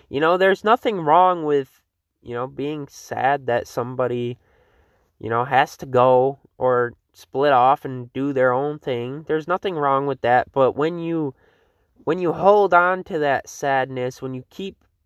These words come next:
you know, y-, you, like, imprison your mind, you limit yourself in that way.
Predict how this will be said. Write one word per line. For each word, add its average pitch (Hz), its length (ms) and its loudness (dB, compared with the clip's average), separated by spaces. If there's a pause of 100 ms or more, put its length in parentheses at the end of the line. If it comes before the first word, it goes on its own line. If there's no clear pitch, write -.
(160)
you 131 120 -6
know, 139 320 0 (1500)
y-, 139 140 -8 (320)
you, 170 220 -4
like, 202 280 4
imprison 220 680 2
your 170 180 0
mind, 147 500 2
you 139 160 -4
limit 175 460 -2
yourself 131 840 -2 (120)
in 147 200 -4
that 139 260 2
way. 120 420 2